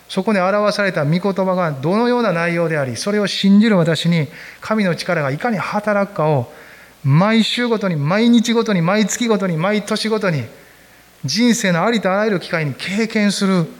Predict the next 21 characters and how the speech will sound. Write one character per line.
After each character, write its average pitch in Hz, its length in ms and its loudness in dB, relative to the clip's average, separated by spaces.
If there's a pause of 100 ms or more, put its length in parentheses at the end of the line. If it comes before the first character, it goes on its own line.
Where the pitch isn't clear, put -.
(400)
豊 208 280 2
か 175 100 2
な 151 120 2
キ - 140 -6
リ 196 100 2
ス - 80 -4
ト 170 80 -2
と 151 140 -4
一 185 240 -4
つ 180 100 -2
に 156 100 2
さ 151 120 -2
れ 135 80 -4
た 113 240 -8 (800)
恵 147 160 0
み 185 260 0
の 170 280 -4 (340)
人 156 260 -2
生 147 220 -8
で - 100 -16
す。 - 220 -14